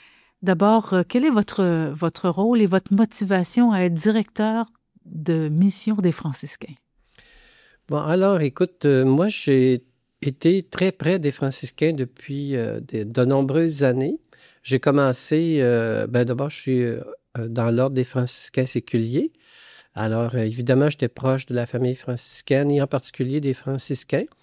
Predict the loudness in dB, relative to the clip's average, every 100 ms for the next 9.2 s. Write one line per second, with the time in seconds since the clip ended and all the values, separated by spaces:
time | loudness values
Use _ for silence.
0 | -20 -20 _ 0 2 2 4 6 6 4
1 | 0 0 0 2 2 2 0 0 -2 -4
2 | -6 0 2 4 2 0 -2 -2 0 2
3 | 2 0 -2 0 0 -2 -4 -8 -14 -20
4 | _ -4 -2 2 2 4 2 -2 -2 -4
5 | -4 -4 -2 -2 0 -2 -6 -4 -4 -4
6 | -8 -8 -4 0 0 4 4 4 4 4
7 | 2 2 0 2 0 0 0 0 0 -2
8 | 0 -2 0 0 0 0 0 0 -2 -2
9 | -2